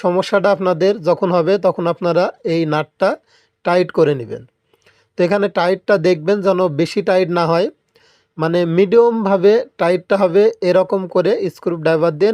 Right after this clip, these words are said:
নাটটা হয় একটু টাইট করবেন কি একটু লুজ করবেন, যা হোক এটা করে নেবেন।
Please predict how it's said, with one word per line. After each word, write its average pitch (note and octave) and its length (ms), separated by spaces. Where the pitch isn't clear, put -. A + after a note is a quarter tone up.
নাটটা E3 320
হয় D#3+ 160
একটু D#3+ 140
টাইট E3+ 240
করবেন F#3 460
কি F3 140
একটু E3+ 120
লুজ E3+ 160
করবেন, F#3 300
যা F3+ 160
হোক F3 100
এটা E3+ 220
করে F3 220
নেবেন। E3+ 220